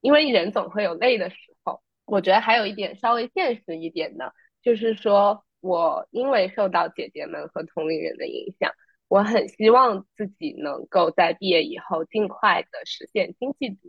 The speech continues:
立。这一点我觉得也在某些方面的时候，让我在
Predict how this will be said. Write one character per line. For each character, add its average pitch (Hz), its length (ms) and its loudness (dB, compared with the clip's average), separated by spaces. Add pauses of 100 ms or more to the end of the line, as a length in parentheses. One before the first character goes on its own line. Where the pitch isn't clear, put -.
立。 - 200 -8 (400)
这 392 180 6
一 269 100 4
点 185 280 2
我 180 100 2
觉 175 220 0
得 185 180 0
也 175 240 -2
在 233 140 0
某 202 180 -6
些 185 220 -6
方 196 240 -4
面 196 180 0
的 175 100 -2
时 - 220 -14
候， 170 220 -4
让 202 240 2
我 175 140 2
在 180 360 2